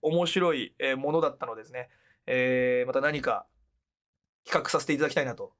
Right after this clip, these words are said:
思います。ちょっとね、あのー、突貫でね、ちょっとやったんでね、えー、結構皆さんも準備も大変だったと思いますけども、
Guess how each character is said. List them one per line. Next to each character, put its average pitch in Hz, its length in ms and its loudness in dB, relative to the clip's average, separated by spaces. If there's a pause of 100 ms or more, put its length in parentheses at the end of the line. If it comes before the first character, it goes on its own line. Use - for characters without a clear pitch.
(220)
思 139 200 0
い - 20 -2
ま 120 80 -4
す。 - 160 -12 (160)
ち - 60 -4
ょ - 20 0
っ - 20 -2
と 175 80 0
ね、 123 220 -4 (440)
あ 135 160 0
の 131 720 0
ー、 - 60 -2
突 196 220 -2
貫 226 180 2
で 214 80 2
ね、 208 80 -2
ち 208 60 -4
ょ - 20 -6
っ - 20 -8
と 160 60 2
や 139 60 2
っ 135 60 -12
た 139 100 0
ん - 20 -6
で 113 80 -6
ね、 98 160 -12 (180)
え 120 1500 0
ー、 - 20 -20
結 165 140 -6
構 135 140 -6
皆 156 140 -2
さ 151 120 0
ん 123 100 -6
も 104 220 -12 (800)
準 196 240 0
備 143 160 0
も 113 280 -6
大 160 200 2
変 156 160 0 (260)
だ 160 100 4
っ - 20 -4
た 147 100 0
と 127 60 0
思 127 100 0
い - 20 0
ま 123 60 -2
す - 60 -6
け 110 80 -8
ど 98 80 -14
も、 92 200 -20